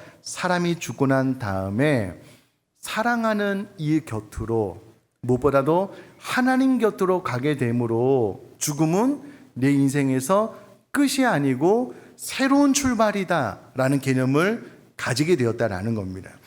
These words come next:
그러므로 그들은 죽음을 이야기할 때에 허무하게 무로 돌아가는 것으로 이해를 한 것이 아니고요. 죽음 이후에 하나님과 예수님과 더불어서 특별히 나의 열조, 먼저 간 사랑하는 가족들과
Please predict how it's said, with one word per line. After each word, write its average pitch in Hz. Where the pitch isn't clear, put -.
그러므로 220
그들은 208
죽음을 220
이야기할 151
때에 131
허무하게 240
무로 160
돌아가는 156
것으로 139
이해를 135
한 139
것이 123
아니고요. 127
죽음 147
이후에 143
하나님과 233
예수님과 143
더불어서 113
특별히 214
나의 131
열조, 123
먼저 151
간 196
사랑하는 226
가족들과 156